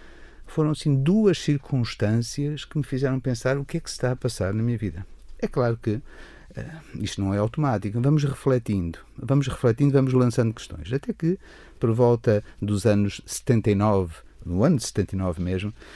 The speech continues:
tive então o ensejo de um encontro especial. Foi um encontro que, eh, foi um, chamado o primeiro encontro inicial, o encontro inicial com, com, no movimento Encontros de Jovens Shalom,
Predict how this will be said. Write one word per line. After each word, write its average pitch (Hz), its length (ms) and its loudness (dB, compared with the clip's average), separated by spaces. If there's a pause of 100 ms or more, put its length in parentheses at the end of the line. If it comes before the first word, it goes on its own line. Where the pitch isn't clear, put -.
(140)
tive 113 220 2
então 117 440 0
o 120 100 0
ensejo 123 440 2
de 127 60 2
um 123 80 4
encontro 123 400 2
especial. - 460 -6 (1000)
Foi 110 120 2
um 95 120 4
encontro 101 520 2
que, 90 300 -2 (420)
eh, - 140 -8 (240)
foi 135 220 4
um, 123 200 6
chamado 110 340 4
o 104 60 0
primeiro 123 340 6
encontro 117 420 4
inicial, 104 600 4
o 98 80 6
encontro 107 360 4
inicial 101 340 2
com, 92 320 0 (340)
com, - 120 -14 (100)
no 110 160 4
movimento 107 500 4
Encontros 90 380 -2
de 73 60 -6
Jovens 80 300 -2
Shalom, 107 400 2